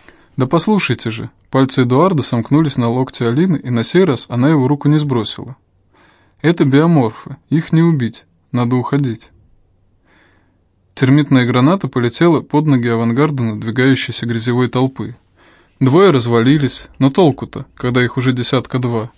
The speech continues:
а из топи лезут еще. Только боеприпас впустую тратить. Прав, конечно, научник, но... Куда? Обратно в город? А хоть бы и туда.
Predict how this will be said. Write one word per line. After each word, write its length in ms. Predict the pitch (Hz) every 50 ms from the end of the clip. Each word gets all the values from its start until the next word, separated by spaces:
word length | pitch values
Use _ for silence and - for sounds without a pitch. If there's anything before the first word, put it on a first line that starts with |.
| _ _
а 100 | - 120
из 120 | 117 113 -
топи 280 | - 160 170 165 -
лезут 340 | 123 123 131 131 135 131 -
еще. 320 | 143 135 - - - 113 120 - _ _ _ _ _ _ _ _ _ _ _ _ _ _
Только 260 | - 151 151 147 -
боеприпас 640 | 143 135 143 147 139 - 160 165 170 165 131 110 -
впустую 480 | - - 127 - - - 123 117 113
тратить. 480 | 113 - 113 110 110 - - - - - _ _ _ _ _ _ _ _ _ _ _ _ _ _
Прав, 240 | - 147 175 190 180
конечно, 420 | - 139 123 120 113 113 - 120 113
научник, 600 | 117 120 123 120 117 - - - 113 113 - -
но... 260 | 127 131 143 151 151 - _ _ _ _ _ _ _ _ _ _ _ _ _ _ _ _ _ _
Куда? 440 | _ - 143 156 160 151 117 104 - - _ _ _ _
Обратно 460 | - - - - 135 147 143 151 147 135
в 60 | 139
город? 440 | 147 165 180 190 151 120 - - _ _ _ _ _ _ _ _ _ _ _ _ _ _ _ _ _ _ _ _ _ _ _
А 140 | _ - 123
хоть 180 | - - 127 110
бы 160 | 107 104 120
и 40 | 135
туда. 420 | 131 - 160 151 131 113 110 113